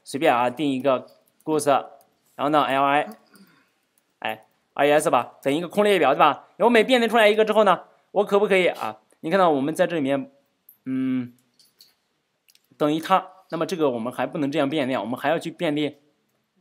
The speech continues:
这个东西啊，便利这个东西，就是在这里面我去便利它啊。for A I D因为我们的gooseI D S for，然后呢，goose L，goose 因为我们的gooseL I，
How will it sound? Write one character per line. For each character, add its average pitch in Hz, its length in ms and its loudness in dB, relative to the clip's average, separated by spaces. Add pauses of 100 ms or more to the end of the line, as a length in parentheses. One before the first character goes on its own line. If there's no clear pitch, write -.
(120)
这 214 120 4
个 170 60 6
东 160 140 2
西 143 100 0
啊， 110 200 -2
便 156 160 -2
利 - 20 -2
这 160 60 -2
个 147 80 -2
东 139 100 -6
西， 120 140 -2
就 160 120 -8
是 143 60 -8
在 214 140 6
这 214 80 4
里 196 60 4
面 156 180 4
我 139 80 0
去 165 80 -8
便 190 180 -2
利 156 80 -2
它 156 140 -4
啊。 117 220 -6 (300)
for 233 200 8
A 233 60 6
I 226 120 8
D 233 140 -6
因 202 60 -4
为 220 60 4
我 196 60 4
们 165 80 0
的 180 200 4
gooseI 185 320 4
D 180 120 0
S 170 200 4 (260)
for， 214 300 4 (160)
然 156 100 2
后 185 60 4
呢， 180 220 2 (360)
goose 240 260 2
L，goose 185 1200 4
因 208 200 2
为 180 60 2
我 143 80 4
们 143 120 0
的 165 160 4
gooseL 151 440 0 (640)
I， 185 520 6